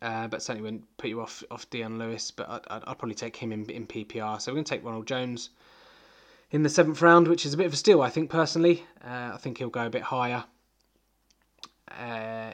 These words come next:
in, in when, when it comes to draft season. So let's see who goes after. Dion Lewis goes immediately after, so he finally falls to the middle of the seventh round. Emmanuel Sanders, Lynch. Corey Davis is a, is, is a name that's been,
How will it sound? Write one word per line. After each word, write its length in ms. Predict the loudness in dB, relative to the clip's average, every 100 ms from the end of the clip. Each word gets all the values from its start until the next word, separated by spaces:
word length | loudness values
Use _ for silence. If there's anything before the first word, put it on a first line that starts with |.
| -10
in, 200 | -10 -8
in 380 | -8 -4 -4 -4
when, 220 | -6 -4
when 120 | -6
it 60 | -6
comes 200 | -10 -6
to 60 |
draft 240 | -2 -2 -2
season. 360 | -4 -4 -8 -12 _ -20 -20 -20 _ _ _ _ _
So 140 | -2 0
let's 140 | 2
see 140 | 4 4
who 120 | 4
goes 240 | 4 6
after. 280 | 4 2 0
Dion 280 | 6 8 8
Lewis 220 | 4 4
goes 200 | 2 2
immediately 340 | 2 -2 -2
after, 260 | -2 -2 -4
so 260 | -4 -2 -4 -6 -6
he 120 | -4
finally 300 | -2 -2 -2
falls 260 | -2 -4 -4
to 120 | -4
the 200 | -4 -4 -8
middle 160 | -8
of 60 | -6
the 40 |
seventh 360 | -6 -6 -8 -6
round. 380 | -4 -2 -4 -10 -10
Emmanuel 280 | -6 -4 -2
Sanders, 540 | 0 0 0 -2 -6
Lynch. 520 | -6 -4 -4 -8 -10 -12 -20 -20 -18 4
Corey 220 | 6 8
Davis 560 | 8 8 6 4 -6
is 320 | -6 -6 -4 -4
a, 180 | -6 -6
is, 140 | -8
is 180 | -10 -8
a 60 | -6
name 260 | -4 -4
that's 240 | -4 -4 -4
been, 340 | -4 -4 -6